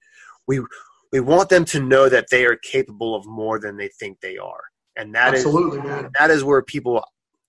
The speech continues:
Speaker 1: I think they doubt themselves. They say, "Oh, you know, I'll never be good at this." Just like this, you're better than the motherfucker sitting on the couch.
Speaker 2: That's right.
Speaker 1: You're better. You're more
Speaker 2: You know
Speaker 1: prepared than the guy that is sitting there watching YouTube videos going,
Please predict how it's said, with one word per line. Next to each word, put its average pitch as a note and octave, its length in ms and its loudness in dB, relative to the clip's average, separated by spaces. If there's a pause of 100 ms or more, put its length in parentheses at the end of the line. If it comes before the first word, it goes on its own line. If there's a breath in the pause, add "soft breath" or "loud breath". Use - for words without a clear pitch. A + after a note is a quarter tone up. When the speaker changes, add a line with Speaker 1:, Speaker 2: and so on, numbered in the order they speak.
(120)
Speaker 1:
I C3 140 0
think C3 280 -4
they A#2+ 140 -2
doubt B2+ 340 2
themselves. A#2+ 600 0
They B2+ 60 -6
say, B2+ 200 -2
"Oh, B2+ 360 4 (160)
you C#3 100 0
know, A2 240 -2
I'll A#2+ 120 2
never B2+ 240 2
be A#2+ 120 -4
good B2 140 4
at B2 120 4
this." B2 220 2
Just - 260 -4
like B2+ 180 -2
this, B2+ 320 -2 (300 soft breath)
you're B2+ 100 -2
better B2 300 4
than C#3 120 2
the B2+ 60 -4
motherfucker A#2 540 -4
sitting G#2+ 200 -10
on A2 60 -8
the A2 80 -8
couch. - 460 -12 (360)
Speaker 2:
That's C#3 220 -10
right. F3 260 -2 (320)
Speaker 1:
You're B2+ 120 -2
better. C#3 280 2
You're C3+ 180 2
more C3+ 200 4
Speaker 2:
You F#3 80 2
know F3+ 60 2
Speaker 1:
prepared D#3+ 380 0
than D3 80 -6
the E3 100 0
guy A#2 460 2 (320 soft breath)
that B2+ 160 2
is A#2+ 100 -2
sitting C#3+ 260 -2
there C3+ 180 4
watching C#3 480 0
YouTube D3+ 440 -4
videos A2+ 460 -2
going, A#2 340 -4